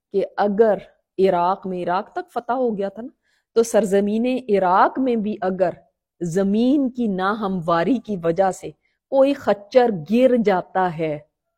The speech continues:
तो इसका मैं ही जिम्मेदार ठहरूंगा। अल्लाह अकबर। कौन? कोई खच्चर भी गिर जाता है। इधर इंसान कत्ल होते रहे,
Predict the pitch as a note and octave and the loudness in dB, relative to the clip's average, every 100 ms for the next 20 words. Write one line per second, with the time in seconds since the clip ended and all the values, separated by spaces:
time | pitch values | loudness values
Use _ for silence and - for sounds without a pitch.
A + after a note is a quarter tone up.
0 | _ _ _ _ F#3+ - F#3+ - F#3+ F3+ | _ _ _ _ -10 -8 -10 -10 -10 -8
1 | E3+ E3 F3 G3+ F#3+ F3+ E3 D#3 D3+ D#3 | -8 -8 -6 -4 -2 -2 -2 -8 -12 -14
2 | - - - _ G#3 - _ _ _ _ | -16 -18 -18 _ -20 -20 _ _ _ _
3 | _ _ _ _ _ _ _ _ F3+ F3 | _ _ _ _ _ _ _ _ -10 -8
4 | E3 F3 - - G3 - - G#3 _ _ | -10 -12 -14 -16 -16 -20 -20 -20 _ _
5 | _ _ _ G#3 G#3 C#4 E4+ - - B3 | _ _ _ -8 -6 -6 -10 -14 -6 -4
6 | B3 - F#3 _ A#3 A#3 A#3 F3+ F3+ F3 | -4 -8 -10 _ 0 0 -2 -2 -4 -4
7 | F3 F3 F#3 A#3 B3+ B3+ A3+ - A#3 G#3+ | -8 -8 -8 -2 -2 0 -4 -4 -6 -6
8 | A3 G#3 A#3 A#3 A3+ B3 G#3+ A3 A3+ | -6 -6 -6 -6 -4 -4 -4 -8 -8